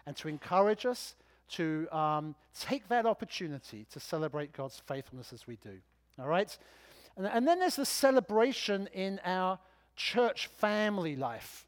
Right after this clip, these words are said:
together. Many traditional churches use a church calendar, uh, which churches like ours tend to dismiss.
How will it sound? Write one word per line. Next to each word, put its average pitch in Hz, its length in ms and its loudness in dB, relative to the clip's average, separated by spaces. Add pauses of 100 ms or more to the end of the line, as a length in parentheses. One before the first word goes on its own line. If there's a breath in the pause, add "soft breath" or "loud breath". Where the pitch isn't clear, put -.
together. 127 460 -10 (1120 soft breath)
Many 302 340 6
traditional 208 500 -2
churches 165 500 -2
use 160 180 -4
a 156 60 -6
church - 380 -6
calendar, 185 640 0 (440 loud breath)
uh, 156 180 2
which 160 260 -4
churches 214 440 -2
like 214 340 4
ours 160 360 0
tend 202 400 -4
to 165 220 -6
dismiss. 143 840 -10